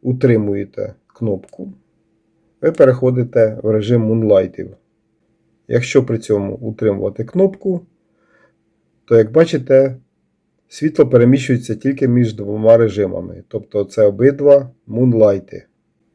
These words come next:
мінімальні режими. Щоб перейти у середні режими, потрібно натиснути два рази швидко. Тобто ось так.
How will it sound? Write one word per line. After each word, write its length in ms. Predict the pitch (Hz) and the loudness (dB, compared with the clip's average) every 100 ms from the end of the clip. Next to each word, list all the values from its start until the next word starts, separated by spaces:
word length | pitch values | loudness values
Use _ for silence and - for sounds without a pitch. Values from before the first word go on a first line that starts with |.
| _ | _
мінімальні 460 | 113 113 120 127 120 | -4 2 6 6 6
режими. 480 | 107 95 95 90 - _ _ _ _ _ _ _ | 0 -4 -10 -12 -18 _ _ _ _ _ _ _
Щоб 300 | - - 131 | -6 -2 2
перейти 500 | 139 139 127 98 95 - | 6 4 4 -2 -10 -10
у 100 | 117 | -4
середні 400 | - 143 180 180 | 2 4 4 2
режими, 420 | 170 175 170 151 - 123 | -2 -2 -2 -4 -10 -20
потрібно 540 | - 104 127 107 104 98 | -18 -4 -2 -2 -2 -4
натиснути 520 | 98 135 127 104 104 | -2 -4 -2 -4 -6
два 240 | 101 104 | 2 2
рази 280 | 98 95 90 | 4 0 -6
швидко. 440 | - 90 87 _ _ _ _ _ _ _ _ _ | -14 -16 -18 _ _ _ _ _ _ _ _ _
Тобто 320 | - - 101 | -18 -8 -6
ось 140 | 95 | -6
так. 320 | - - - | -10 -14 -14